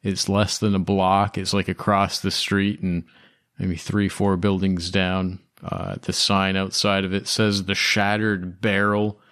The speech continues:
It's a two-story building, kinda half-timbered. It's got a little small fenced garden on the outside. Uh, so there is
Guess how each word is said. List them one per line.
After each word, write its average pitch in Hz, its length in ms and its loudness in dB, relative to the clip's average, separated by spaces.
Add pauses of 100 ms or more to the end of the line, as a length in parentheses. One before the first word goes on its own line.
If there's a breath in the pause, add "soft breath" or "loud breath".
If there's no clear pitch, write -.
(520 soft breath)
It's - 300 -4
a 90 520 2 (840)
two-story 113 800 4
building, 110 600 4 (420 soft breath)
kinda 104 160 0
half-timbered. 104 1120 0 (420 soft breath)
It's - 100 -14
got 98 120 0
a - 20 0
little 95 220 2
small 95 580 0 (120)
fenced - 560 -4
garden 98 440 2
on 98 160 0
the 98 140 2
outside. 98 760 0 (1080)
Uh, 104 180 -6
so - 180 0
there 98 240 0
is 98 760 0